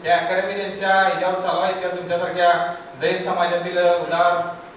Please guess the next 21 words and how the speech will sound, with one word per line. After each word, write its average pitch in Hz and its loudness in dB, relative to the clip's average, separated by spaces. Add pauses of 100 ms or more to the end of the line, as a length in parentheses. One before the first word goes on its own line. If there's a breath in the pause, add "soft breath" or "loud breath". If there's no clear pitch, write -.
(260)
अ, 151 -2
माणसांच्या 170 -4
आणि 170 -2
श्रावकांच्या, 170 0
अ, 147 -4
जीवावर 165 -2
हे 175 -4
चालू 160 -4
आहे, 165 -2 (380)
त्याबद्दल 156 -6
हे 175 -6
सर्व 180 -2
तुमचं 170 -8 (140)
यश 185 -2
आहे. - 0 (720)
जाताना 151 0
एवढंच 185 0
म्हणेन 190 -8
की 196 -6
सगळ्यांना 180 -4
सांगेल 185 -4